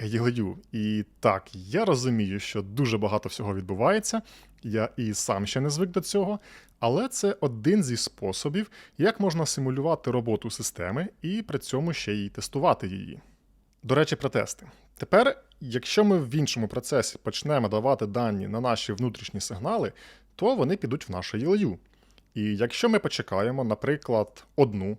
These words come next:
наносекунду, то на сигналі result має вже бути результат обраної нами операції. А це п'ять плюс вісім. Можемо ще винести цю одну наносекунду в окрему константу, щоб було простіше.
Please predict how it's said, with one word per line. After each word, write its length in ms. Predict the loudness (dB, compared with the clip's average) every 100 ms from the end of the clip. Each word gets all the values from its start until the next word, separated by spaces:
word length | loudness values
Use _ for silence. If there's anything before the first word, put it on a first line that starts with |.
| -2
наносекунду, 720 | 0 0 -2 -4 -4 -4 -6 -12 -20 _ -2
то 240 | 2 2
на 120 | 2
сигналі 600 | 0 -2 0 0 2 0 -4
result 540 | -6 -2 0 0 -2
має 280 | -2 0 0
вже 160 | 0 0
бути 340 | 0 0 0 0
результат 580 | 0 0 -2 0 -2 -2
обраної 440 | -4 -2 -2 -2
нами 260 | 0 0 -2
операції. 640 | -2 2 2 2 -8 -14 -18 _ _ -2
А 100 | -2
це 300 | 0 0 0
п'ять 300 | -2 -2 -2
плюс 260 | -4 -2
вісім. 260 | -2 -2 -10 -16 _ _ _ _ _
Можемо 300 | 4 4 4
ще 160 | 0 2
винести 420 | 2 2 0 -4
цю 300 | -6 -4 -4 2
одну 360 | 2 2 0 0
наносекунду 720 | 0 0 -2 -4 -2 0 0
в 60 |
окрему 380 | 0 0 0 0
константу, 600 | -4 -6 -4 -6 -6 -6
щоб 240 | -4 -2 -2
було 220 | 0 -2
простіше. 520 | -4 -10 -12 -14 -14